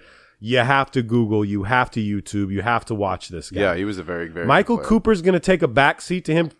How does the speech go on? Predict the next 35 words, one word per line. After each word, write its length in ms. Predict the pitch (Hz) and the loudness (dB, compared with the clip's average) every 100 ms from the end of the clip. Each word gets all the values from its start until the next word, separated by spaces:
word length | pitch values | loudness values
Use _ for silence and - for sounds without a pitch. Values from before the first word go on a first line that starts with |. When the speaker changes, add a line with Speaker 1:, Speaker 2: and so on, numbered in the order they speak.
| - | 4
Speaker 1:
for 120 | 143 | 6
me. 360 | 135 147 110 - | 6 6 4 2
Speaker 2:
I 80 | 170 | 4
like 260 | 196 170 | 4 4
that. 300 | 107 101 - 175 | 4 2 2 4
Speaker 1:
Well, 220 | 190 202 | 8 8
Speaker 2:
I'm 40 | 175 208 | 6 6
Speaker 1:
because 160 | 214 | 6
Speaker 2:
okay. 260 | 226 208 185 160 | 6 4 2 -4
Speaker 1:
he, 60 | 185 | 4
he 60 | |
Speaker 2:
So 60 | 247 | 6
Speaker 1:
liked 120 | 262 | 6
to 80 | 269 | 8
bang, 360 | 262 269 233 196 | 10 10 6 6
bang 200 | 262 269 | 6 6
prostitutes 600 | 285 302 214 143 113 - | 2 2 0 -2 -2 0
too. 240 | 208 117 | 2 4
Speaker 2:
Well, 320 | 147 143 - - | 6 4 4 -4
<laughs> 380 | 135 135 165 135 - | -2 2 4 2 4
well, 240 | 143 113 - | 4 4 0
Speaker 1:
He 140 | - 277 | 0 6
liked 180 | 269 254 | 6 6
a 40 | |
lot 160 | 262 262 | 6 6
of 60 | |
the 60 | 254 | 4
pro-, 180 | 254 226 | 0 0
he 100 | 233 | 2
liked 160 | 262 | 6
Speaker 2:
that 140 | 262 294 | 10 10
was 160 | 277 | 8
a 40 | 247 | 2
different 380 | 202 214 139 104 | 4 4 4 2
era. 340 | 107 80 | 0 0